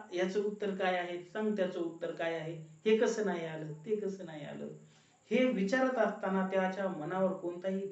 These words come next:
धाक, दबाव, दडपण नाही आलं पाहिजे, या गोष्टीची काळजी घ्या.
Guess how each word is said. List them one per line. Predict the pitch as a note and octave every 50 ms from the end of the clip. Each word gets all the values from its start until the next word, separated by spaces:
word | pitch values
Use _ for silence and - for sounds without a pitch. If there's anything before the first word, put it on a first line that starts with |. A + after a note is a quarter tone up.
| D3 C3
धाक, | D3 E3+ F#3 F#3 F#3+ F#3+ F#3+ - - - _ _ _ _ _ _ _ -
दबाव, | B2+ B2 D#3 D#3+ D#3+ E3+ E3 E3+ E3+ E3 E3 - - - -
दडपण | C3+ B2+ D3+ E3 E3+ - - G#3+ G#3
नाही | G#3+ F#3+ F#3 D#3+ D#3
आलं | D3+ D3+ D3
पाहिजे, | C#3 C#3 C3+ C3+ C3+ C#3+ C#3
या | D3+ D3
गोष्टीची | C#3 C#3 C#3 C#3 - - C#3 - C#3+
काळजी | C3 - C#3+ C#3+ C#3+ C3+ C3+
घ्या. | C3 B2 A#2+